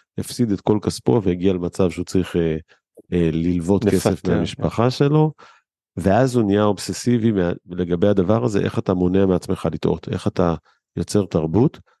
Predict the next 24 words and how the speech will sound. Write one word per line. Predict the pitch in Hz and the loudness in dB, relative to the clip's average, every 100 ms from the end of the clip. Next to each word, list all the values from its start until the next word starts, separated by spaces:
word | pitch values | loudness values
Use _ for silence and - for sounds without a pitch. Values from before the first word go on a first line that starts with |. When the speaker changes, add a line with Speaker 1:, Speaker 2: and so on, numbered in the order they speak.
| _ | _
Speaker 1:
שבה | - 95 95 | -4 0 2
אומרים | 98 87 98 | 2 2 0
לך | 92 - | -2 -4
את | 85 | -4
האמת, | 82 82 131 170 | -2 0 0 -2
וחלק | 95 - 107 110 | -8 -4 -2 0
מהדברים | 95 87 87 92 | 0 0 0 0
שמאפיינים | 95 87 82 80 87 85 98 95 | -2 -4 -6 -4 -2 2 2 2
את | 82 | 0
קרן | - 87 85 | -2 -2 0
ברידג'ווטר | 92 123 113 104 98 | 0 0 2 2 2
זה | 82 90 87 87 _ _ _ _ - | 0 0 -2 -4 _ _ _ _ -6
אה, | 95 90 87 87 87 85 85 82 85 92 - _ _ _ _ | -2 0 0 0 0 0 -2 -4 -4 -8 -10 _ _ _ _
אה, | - - | -12 -4
אה, | 104 101 - - _ _ | -2 -2 -6 -14 _ _
כנות | - 104 117 135 | -2 0 2 0
אכזרית, | - 95 - 85 107 - | -4 -6 -4 0 0 -2
כלומר, | - 98 95 85 | -2 0 2 0
ברמה | 80 82 90 123 139 - _ - - _ _ | 0 0 2 2 2 -2 _ -20 -20 _ _
שכשעושים | - - - - 85 - 123 | -12 -8 -6 -2 -2 -2 -2
שם | 127 | 0
ישיבות, | 98 82 - 76 87 135 - - _ _ - | 2 0 0 2 2 2 -2 -10 _ _ -8
אז | 87 - | -6 -4
כולם | - 156 170 107 107 | 0 2 4 4 2